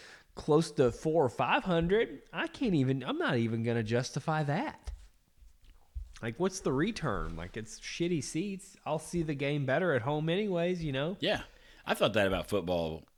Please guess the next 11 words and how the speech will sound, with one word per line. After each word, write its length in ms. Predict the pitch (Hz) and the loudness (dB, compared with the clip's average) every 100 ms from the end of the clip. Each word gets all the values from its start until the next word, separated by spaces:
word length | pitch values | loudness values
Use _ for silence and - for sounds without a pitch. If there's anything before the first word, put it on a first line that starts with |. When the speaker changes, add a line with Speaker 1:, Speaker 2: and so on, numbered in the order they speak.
| _ _ - | _ _ -10
Speaker 2:
in 80 | 87 | -2
person 320 | 98 82 80 | -2 -2 -6
before 320 | 73 90 85 | -6 -2 0
anyway. 380 | 87 76 69 69 - | 0 -2 -6 -12 -12
Speaker 1:
Yeah. 200 | - 165 | -2 0
Speaker 2:
You 40 | - | 4
can't 200 | 208 147 | 4 4
see 160 | 110 92 | 2 2
shit 420 | - - 104 - | 4 4 2 0
in 120 | 82 | -8
person. 420 | 69 85 - 78 | -4 -4 -4 -8